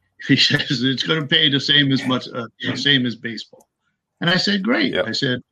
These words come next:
Speaker 1: um, "You know what? If I take the job and baseball opens up, I can switch over." He says, "Yeah, no problem." And, you know, Charlie, here I am.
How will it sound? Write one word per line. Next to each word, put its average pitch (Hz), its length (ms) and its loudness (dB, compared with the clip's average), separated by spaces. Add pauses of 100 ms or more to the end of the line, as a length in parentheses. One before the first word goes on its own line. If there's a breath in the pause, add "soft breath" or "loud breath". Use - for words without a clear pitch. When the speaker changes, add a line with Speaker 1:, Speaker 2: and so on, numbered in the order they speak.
Speaker 1:
um, 117 280 -2 (600)
"You - 80 -4
know 165 120 2
what? 170 300 2
If 131 160 -4
I - 80 -2
take 190 300 -2
the 165 80 -8
job 160 480 4
and 117 120 -2
baseball 147 480 -4
opens 139 280 -6
up, 143 200 -4
I 135 80 -8
can 120 140 -12
switch - 340 -4
over." 117 380 -2
He 135 80 -2
says, 147 240 -6
"Yeah, 311 220 -2
no 147 200 0
problem." 135 440 -2 (460)
And, 123 100 2
you 135 80 6
know, 151 160 4
Charlie, 160 380 0
here 127 200 -2
I 147 120 2
am. 131 260 2